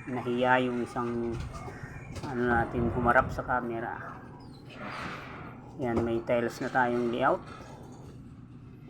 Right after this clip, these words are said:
Ayan, kasyang-kasyang isang sasakyan dyan, guys. So, ayun yung, ah, Puso Negro. Ayan, sa gitna. So, may layout na.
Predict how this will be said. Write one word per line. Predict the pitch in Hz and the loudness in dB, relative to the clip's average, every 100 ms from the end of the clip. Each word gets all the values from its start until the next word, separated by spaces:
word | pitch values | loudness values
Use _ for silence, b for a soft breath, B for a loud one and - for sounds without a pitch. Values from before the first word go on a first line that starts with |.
| - - | -4 0
Ayan, | 123 120 123 131 | 0 0 0 -2
kasyang-kasyang | - 123 - 120 127 113 127 123 | -2 -2 0 2 4 2 2 -2
isang | 120 123 | 0 -2
sasakyan | - 120 127 - 120 117 | -4 -6 -6 -4 -4 -4
dyan, | 113 113 | -4 -4
guys. | 113 110 113 - - - - - - - - - - - - - - | -6 -6 -8 -10 -12 2 2 2 -6 -12 -10 -2 2 2 2 -4 -6
So, | 120 | -2
ayun | 113 117 117 | 2 4 4
yung, | 117 117 120 | 4 4 2
ah, | 113 113 110 | 0 0 0
Puso | 127 113 - | 0 -2 0
Negro. | 113 113 113 120 131 - - - - | 0 2 0 -2 -4 0 4 4 4
Ayan, | - - - - - 880 1017 - - - - - - | 4 4 4 2 10 12 12 12 6 6 6 2 -2
sa | - | 0
gitna. | 117 - 127 - - - - - - - | 0 -2 -8 -2 10 10 10 -4 -18 -14
So, | 127 | -6
may | 120 120 | 0 4
layout | 123 123 120 117 | 4 6 4 4
na. | 127 139 | 0 -2